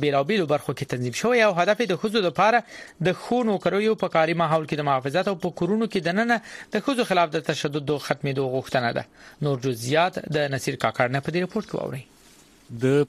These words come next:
Speaker 2: پاکستان په پلازمینه اسلام آباد کې پولیس او د حقونو فعالین وایي د پنجشنبې پر ورځ د یوې دیني مدرسې له سګونو زده کوونکو د ښځو د نړیوالې ورځې په مناسبت په دیوال جوړ شوي د ښځو د انځورونو مخونه خراب کړي دي.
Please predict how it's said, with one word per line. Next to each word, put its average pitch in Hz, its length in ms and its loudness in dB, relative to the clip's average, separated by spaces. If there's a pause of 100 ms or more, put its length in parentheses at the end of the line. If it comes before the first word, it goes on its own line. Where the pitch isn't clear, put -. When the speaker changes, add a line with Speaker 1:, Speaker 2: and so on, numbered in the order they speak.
Speaker 2:
پاکستان 185 440 0
په 202 120 -4
پلازمینه 180 440 0
اسلام 160 260 0
آباد 143 240 2
کې 131 160 -4
پولیس 131 280 2 (180)
او 147 60 6 (120)
د 131 100 2
حقونو 127 380 0
فعالین 123 400 4
وایي 151 220 4
د 156 120 0
پنجشنبې 120 560 2
پر 175 160 0
ورځ 175 160 2
د 160 120 4
یوې 147 160 2 (100)
دیني 131 260 6
مدرسې 127 340 0 (100)
له 113 180 4
سګونو 156 400 0
زده 180 160 4
کوونکو 185 360 4 (460)
د 127 180 6
ښځو 160 300 -2
د 127 60 2 (100)
نړیوالې 127 480 4
ورځې 117 260 0
په 110 140 -4
مناسبت 107 680 0
په 151 120 2
دیوال 131 400 4 (140)
جوړ 107 140 0 (100)
شوي 156 280 4 (460)
د 131 200 4
ښځو 156 280 -2 (140)
د - 160 0
انځورونو 113 520 4 (400)
مخونه 143 360 4
خراب 196 260 -2
کړي 98 220 0
دي. - 80 -10